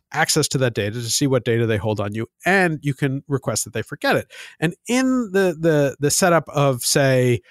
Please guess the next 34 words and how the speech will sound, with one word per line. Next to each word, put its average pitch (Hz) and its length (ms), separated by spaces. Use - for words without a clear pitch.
you 135 80
know, 107 240
a, 127 400
a 131 80
data 143 500
broker, 113 720
um, 120 380
that 131 140
is 123 120
collecting 135 480
all 127 160
sorts 123 240
of 120 100
information 143 600
about 107 280
you, 117 60
you 123 140
can 147 180
understand 151 640
why 123 140
that 127 240
might 143 320
make 127 160
sense. - 340
You 123 80
know, 120 80
you 120 140
don't 147 320
want 127 260
some 127 220
company 117 380
that 113 120
has 110 140
collected 120 560